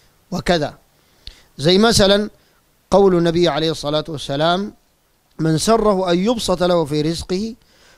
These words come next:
وينسأ له في أثره فليصل رحمه". فالعلماء قالوا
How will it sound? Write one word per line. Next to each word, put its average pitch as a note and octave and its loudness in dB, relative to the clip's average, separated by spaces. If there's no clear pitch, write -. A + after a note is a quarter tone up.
وينسأ D3+ 0
له D3 -2
في C#3 -6
أثره G3 -4
فليصل D3+ -2
رحمه". C3+ -6
فالعلماء G#3+ 2
قالوا A3+ 2